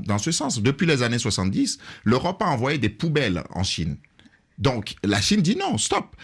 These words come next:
Et aujourd'hui, l'Afrique est exactement à ce niveau-là, mais c'est aussi facile de dire l'Afrique est le, la poubelle de l'Afrique, est, est la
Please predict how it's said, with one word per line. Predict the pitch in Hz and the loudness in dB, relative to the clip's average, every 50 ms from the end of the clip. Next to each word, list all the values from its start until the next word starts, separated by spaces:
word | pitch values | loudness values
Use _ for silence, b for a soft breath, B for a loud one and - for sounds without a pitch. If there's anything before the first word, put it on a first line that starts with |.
| B B B B B | B B B B B
Et | 135 143 151 | 0 0 2
aujourd'hui, | - 139 139 151 175 170 165 185 185 165 135 - - | 2 0 0 0 0 -2 0 0 0 0 0 -2 -2
l'Afrique | - 107 120 - - - 180 180 - 170 | 0 0 0 0 -2 -4 -4 -2 -2 -2
est | 160 135 - - | -2 -2 0 0
exactement | 110 110 107 123 113 - - 120 117 117 110 | 0 0 0 0 -2 -2 -2 0 0 2 0
à | 98 | 0
ce | - - | 0 0
niveau-là, | 101 101 107 160 196 - - - | 2 2 2 0 0 0 0 0
mais | 127 113 117 | 2 2 2
c'est | 117 - 147 | 2 2 2
aussi | 135 131 123 - 185 160 | 2 2 0 0 -2 -2
facile | - 131 110 - - 170 156 | 0 -2 -2 0 0 0 0
de | 120 104 95 | 2 2 2
dire | 90 110 147 165 151 | 2 2 0 0 0
l'Afrique | 117 98 101 - - 147 147 147 - - B B B B B | 0 0 0 0 0 0 0 -2 -4 -14 B B B B B
est | - 117 127 135 131 135 139 - - | 0 0 2 2 2 0 -2 -2 -2
le, | 104 104 98 95 95 92 92 90 | 0 2 4 4 4 4 4 2
la | 90 98 98 | 2 0 0
poubelle | - 110 98 123 127 107 | 0 0 0 0 0 2
de | 104 | 2
l'Afrique, | 95 98 110 - 208 - - - - B B B B | 0 0 0 0 -2 -2 -2 -4 -12 B B B B
est, | 113 113 | 0 0
est | 120 113 131 135 | 2 2 2 2
la | 139 117 107 | 0 0 -2